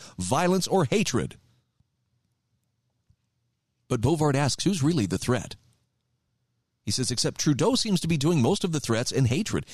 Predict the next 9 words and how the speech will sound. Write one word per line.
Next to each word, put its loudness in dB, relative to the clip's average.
He's -2
denounced 0
the -2
protesters 0
baselessly 0
as -2
racist -2
and 4
misogynistic. 0